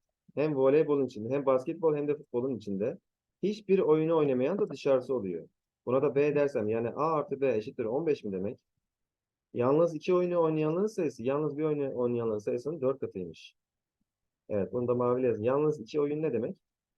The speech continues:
Ya voleybol ve basketbol olur. Evet, şuna bakabiliriz. Mesela şuraya baktığımızda,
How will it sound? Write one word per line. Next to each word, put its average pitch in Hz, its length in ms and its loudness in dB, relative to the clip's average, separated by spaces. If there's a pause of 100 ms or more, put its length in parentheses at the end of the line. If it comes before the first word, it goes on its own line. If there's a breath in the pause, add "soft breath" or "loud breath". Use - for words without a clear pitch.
(100)
Ya 156 300 2 (560)
voleybol 151 680 2
ve 127 260 0 (340)
basketbol 139 500 -4
olur. 156 280 -2 (3500)
Evet, 104 240 -4
şuna 151 260 -4
bakabiliriz. 120 460 -2
Mesela 139 420 -2
şuraya 170 360 0
baktığımızda, 135 680 -2